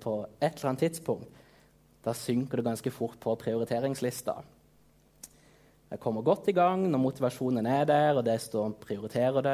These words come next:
men så forsvinner det liksom bare litt etter hvert. Eh, jeg vet ikke om det er mange av dere som liker å pusse opp,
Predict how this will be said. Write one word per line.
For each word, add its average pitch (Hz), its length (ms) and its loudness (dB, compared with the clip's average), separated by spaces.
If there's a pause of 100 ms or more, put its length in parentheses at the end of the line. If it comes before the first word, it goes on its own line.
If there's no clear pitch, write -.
men 131 140 -6
så 107 160 -10
forsvinner - 920 -10
det 127 140 -6
liksom 117 260 -6
bare 120 220 0
litt 120 180 -2
etter 120 160 -2
hvert. - 460 -4 (880)
Eh, 113 1200 -2
jeg 135 100 2
vet 135 160 -2
ikke 143 160 0
om 151 80 2
det 143 60 4
er 135 80 4
mange 127 180 4
av 123 60 4
dere 120 160 4
som 123 100 0
liker 120 380 0
å 117 180 0
pusse 127 300 -2
opp, - 240 -6